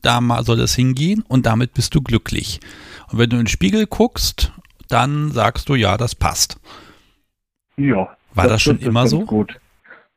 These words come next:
Speaker 2: Ja und nein, also in jungen Jahren, ähm, als die Sexualität so anfing, gerade so mit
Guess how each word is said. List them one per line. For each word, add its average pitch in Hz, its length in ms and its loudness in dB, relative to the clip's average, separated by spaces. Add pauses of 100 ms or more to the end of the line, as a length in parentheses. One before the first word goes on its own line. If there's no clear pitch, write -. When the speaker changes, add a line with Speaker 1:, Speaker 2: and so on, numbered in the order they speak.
(600)
Speaker 2:
Ja 110 400 0
und 147 220 -4
nein, 131 260 0
also 127 200 -4
in 110 160 -2
jungen 135 360 0
Jahren, 147 560 0 (200)
ähm, 123 440 0 (260)
als 113 180 -8 (120)
die 110 60 -2
Sexualität 117 800 0
so 110 320 2 (640)
anfing, 135 560 0
gerade 120 320 0
so 110 120 -6
mit 101 200 -2